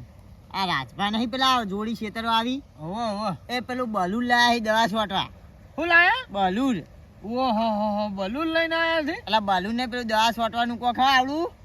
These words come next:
Speaker 2: હા.
Speaker 1: તે મોય વેરીને ઉડે હન છોટી જાય.
Speaker 2: તે તાણ એર્યું લઈને હોય ના આવાય, ખોટા શેઢા કૂદવાય ના કરતા.
Speaker 1: એ દવા છોટવાનું કોમમાં આવે.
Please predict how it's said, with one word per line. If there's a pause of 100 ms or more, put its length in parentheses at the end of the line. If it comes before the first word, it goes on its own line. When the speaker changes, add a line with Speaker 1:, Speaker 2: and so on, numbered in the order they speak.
Speaker 2:
હા. (240)
Speaker 1:
તે
મોય
વેરીને
ઉડે
હન
છોટી
જાય. (540)
Speaker 2:
તે
તાણ
એર્યું
લઈને
હોય
ના
આવાય,
ખોટા
શેઢા
કૂદવાય
ના
કરતા.
Speaker 1:
એ
દવા
છોટવાનું
કોમમાં
આવે.